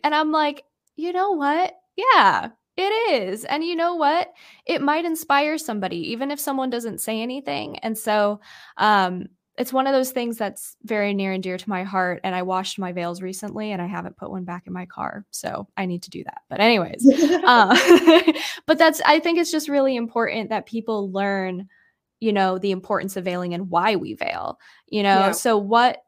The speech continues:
Speaker 1: um, do you have, like, a brief history of veiling, like, how it kinda sparked into what we have today sort of thing?
Speaker 2: Yeah, um,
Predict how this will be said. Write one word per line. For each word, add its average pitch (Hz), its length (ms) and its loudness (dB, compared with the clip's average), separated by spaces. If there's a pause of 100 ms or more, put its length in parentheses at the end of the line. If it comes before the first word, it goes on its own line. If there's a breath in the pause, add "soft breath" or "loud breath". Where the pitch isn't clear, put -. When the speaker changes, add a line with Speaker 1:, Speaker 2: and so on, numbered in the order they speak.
(120)
Speaker 1:
um, 196 560 0 (160)
do 262 100 -4
you 269 60 2
have, 311 140 2
like, 302 140 2
a 247 40 0
brief 208 280 -4
history - 360 -4
of 220 100 -4
veiling, 240 380 -2
like, 180 200 -4
how 175 180 -6
it - 120 -10
kinda 180 540 -6 (520)
sparked 185 420 -2
into 180 220 -6
what 170 160 -6
we 185 80 -6
have 180 180 -6
today 175 280 -10
sort 180 200 -8
of 185 80 -10
thing? 190 300 -8 (560)
Speaker 2:
Yeah, 262 580 2
um, 226 580 0